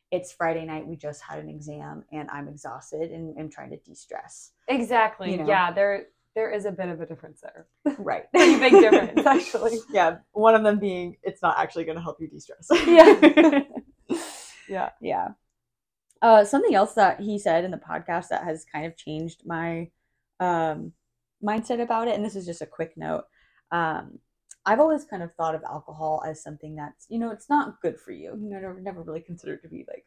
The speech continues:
Speaker 1: "Oh, this is, this is fine. This is like a vegetable," <laughs> you know?
Speaker 2: Right, right.
Speaker 1: Like, no one ever <laughs> really thinks of it that way.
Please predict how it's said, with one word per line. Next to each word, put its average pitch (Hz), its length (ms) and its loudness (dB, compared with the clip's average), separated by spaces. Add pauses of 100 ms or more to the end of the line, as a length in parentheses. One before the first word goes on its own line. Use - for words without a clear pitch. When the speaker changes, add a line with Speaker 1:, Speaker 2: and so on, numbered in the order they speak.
(100)
Speaker 1:
"Oh, 277 160 -4
this 208 140 -8
is, 226 240 -18 (420)
this 370 160 0
is 233 80 -10
fine. 160 240 -2
This 247 80 -6
is 254 220 -4
like 311 200 2
a 311 60 -4
vegetable," 185 560 0
<laughs> - 100 0
you 254 100 6
know? 262 200 0
Speaker 2:
Right, 254 380 8
right. 233 220 4
Speaker 1:
Like, 269 100 2
no 320 140 6
one 330 120 0
ever 320 280 8
<laughs> - 40 -2
really 277 220 6
thinks 190 260 -4
of 180 80 -6
it 165 80 -6
that - 220 4
way. - 140 -4